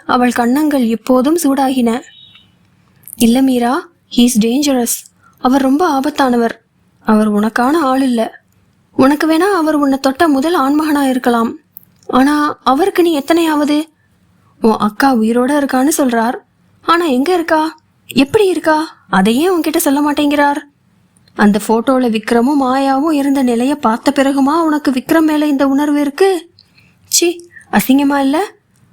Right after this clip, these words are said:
என்று தன்னையே திட்டி தலையை இடம் வலம் அசைத்தாள். தன் எண்ணங்களை வலுக்கட்டாயமாக விக்ரமிடமிருந்து விலக்க முயன்றாள். ஆனால் அவளுக்குள் மற்றொரு குரல்,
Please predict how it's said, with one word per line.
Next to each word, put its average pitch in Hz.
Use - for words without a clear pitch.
என்று 359
தன்னையே 370
திட்டி 262
தலையை 254
இடம் 233
வலம் 269
அசைத்தாள். 247
தன் 240
எண்ணங்களை 247
வலுக்கட்டாயமாக 247
விக்ரமிடமிருந்து 302
விலக்க 247
முயன்றாள். 247
ஆனால் 294
அவளுக்குள் 330
மற்றொரு 285
குரல், 254